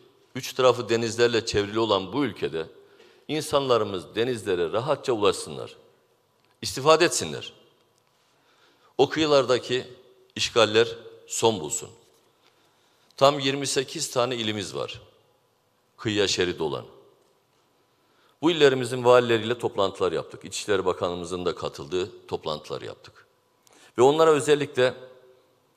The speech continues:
genelge de gönderdik ama anayasanın kırk üçüncü maddesini hatırlattık. Anayasanın kırk üçüncü maddesinde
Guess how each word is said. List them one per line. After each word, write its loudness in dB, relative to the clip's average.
genelge 0
de 4
gönderdik 0
ama 0
anayasanın 0
kırk -8
üçüncü -8
maddesini -2
hatırlattık. -10
Anayasanın 2
kırk -4
üçüncü -8
maddesinde -2